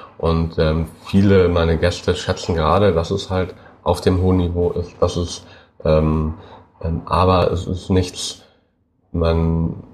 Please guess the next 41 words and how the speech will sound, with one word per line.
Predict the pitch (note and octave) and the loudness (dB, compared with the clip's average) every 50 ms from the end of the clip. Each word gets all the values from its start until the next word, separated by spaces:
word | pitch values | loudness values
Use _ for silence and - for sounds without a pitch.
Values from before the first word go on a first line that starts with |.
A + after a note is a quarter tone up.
| - _ _ - | -20 _ _ -8
man | D#2 D#2 E2 E2 E2 D#2+ | -4 -2 -2 0 0 0
erlebt | - E2 F2 F2+ G2 - - - - - | 0 0 2 2 2 2 0 -4 0 0
jetzt | F#2 F#2 - - - - | 2 2 0 -2 -8 -12
kein | - - F#2 F2 F2+ F2+ F2 F2 F2 F2 E2+ - - - - - - | -6 -2 0 2 2 2 2 2 0 -2 -4 -6 -12 -20 -20 -8 -6
wirklich | F#2 - - - - | -6 -4 -4 -6 -6
komplett | - - - - - - - - | -4 -4 -4 -2 -2 -4 0 2
neues | - G#2 A2 F#2+ - - - | 4 4 4 4 2 0 -6
Aroma. | - C2+ C2+ C2 C2 C#2 D#2 - - - - | -12 -12 -12 -12 -12 -14 -14 -16 -20 -18 -14
Also | - D2 D2+ D#2 C#2+ C2+ - - - | -10 -6 -4 -4 -4 -6 -8 -12 -12
als | - D#2+ - | -12 -14 -10
Beispiel, | - - F2+ F#2 - - - F#2 F2+ - - - - - - F2+ | -4 -2 -2 -2 -2 -2 -4 -6 -6 -6 -10 -20 -20 -8 -4 -2
den | E2+ F2+ | 0 2
Hummer, | G#2+ A#2 A2+ G2+ | 2 2 2 2
den | G2 G2 | 2 2
ich | F#2+ G2 G2 | 2 2 2
hier | - G#2 G2 G2 F#2 | 2 2 2 2 2
verarbeite, | - - F#2+ F2 G2 G2 G2 F#2+ - G2 G2 F#2+ F2 - - - - - - - - - - - - - - - - - - - - - | 0 -2 -2 0 2 2 2 2 2 0 0 -2 -2 -4 -8 -16 -20 -20 -20 -20 -20 -20 -20 -20 -20 -20 -20 -20 -20 -20 -20 -18 -18 -18
ich | - - - - | -18 -16 -6 -2
will | E2+ F#2 | 0 0
mich | F#2 F2 F2 | 0 0 0
nicht | F2 - - | -2 -2 -2
zu | - | -2
weit | F2 D#2+ | 0 0
aus | D2 D#2 | 0 0
dem | D2+ | 0
Fenster | - A#2 B2 - B2 A2+ | 0 0 0 2 0 2
lehnen, | G#2+ A2 G#2 G#2+ - | 2 2 2 2 0
aber, | - F2 F2 F2 F2 F2 F2 - - | 0 0 0 0 0 0 -2 -2 -4
äh, | E2+ | -4
glaube | - - E2 F#2+ F#2+ F#2+ | -2 2 4 4 4 4
ich, | F2 | 2
ist | E2 D#2 - - | 0 -2 -2 -2
der | E2 | 0
beste | E2 F2 - - F#2 | 0 -2 -2 -2 -2
Hummer, | F2+ F2+ F2+ E2+ | 0 2 2 2
den | E2 E2+ E2 | 2 2 2
man | E2 E2 | 2 2
in | D#2+ | 0
ganz | D#2+ D#2+ - | 0 0 0
Norddeutschland | E2 D#2+ D#2 - D#2+ D#2 D#2 D#2+ D2 C#2+ - | -2 -2 -2 -2 -4 -4 -4 -6 -6 -6 -6
kriegt. | D#2+ D2+ - | -6 -6 -6